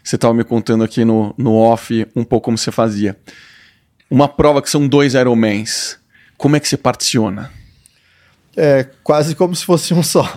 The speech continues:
Speaker 2: Você
Speaker 1: É,
Speaker 2: faz
Speaker 1: você nem
Speaker 2: força,
Speaker 1: chega
Speaker 2: você faz força o máximo que você puder e o foco é, não para. Administra a velocidade, principalmente pra se alimentar,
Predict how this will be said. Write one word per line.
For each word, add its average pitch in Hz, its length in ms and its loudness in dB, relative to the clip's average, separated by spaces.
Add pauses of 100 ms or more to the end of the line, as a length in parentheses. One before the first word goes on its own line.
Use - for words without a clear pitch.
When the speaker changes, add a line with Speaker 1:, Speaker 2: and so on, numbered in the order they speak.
(420)
Speaker 2:
Você 135 100 2
Speaker 1:
É, 131 200 4
Speaker 2:
faz 131 180 -4
Speaker 1:
você 131 220 0
nem 135 120 2
Speaker 2:
força, 151 80 -2
Speaker 1:
chega 139 320 0 (160)
Speaker 2:
você 135 140 -4
faz 127 300 -2
força 131 420 0
o 147 160 0
máximo 131 400 -4
que - 60 -12
você 127 140 -4
puder 127 500 0 (120)
e 139 160 0
o 135 280 2
foco 135 480 -2
é, 104 260 -2
não 113 220 -4
para. 90 380 -4 (720)
Administra 107 720 -2
a - 20 -2
velocidade, 127 640 0
principalmente 117 480 -4
pra 113 100 -4
se - 120 -8
alimentar, 104 680 -2